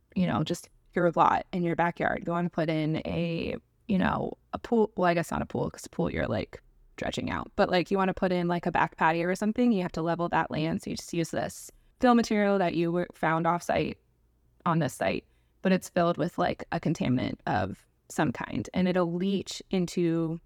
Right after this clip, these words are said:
the soil of the lot you bring it to, and it can,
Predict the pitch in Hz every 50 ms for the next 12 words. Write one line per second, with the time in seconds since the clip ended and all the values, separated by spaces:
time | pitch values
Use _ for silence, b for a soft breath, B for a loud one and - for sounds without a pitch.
0 | _ _ _ _ - 170 - - 180 180 165 - 151 156 151 156 170 185 - _
1 | _ _ _ _ _ _ - _ _ 180 180 - - 165 175 165 160 - - 160
2 | 160 - 247 262 233 - - - - 170 170 170 170 165 156 - - 165 165 160
3 | 156 147 - - - 165 170 175 175 - - 160 - -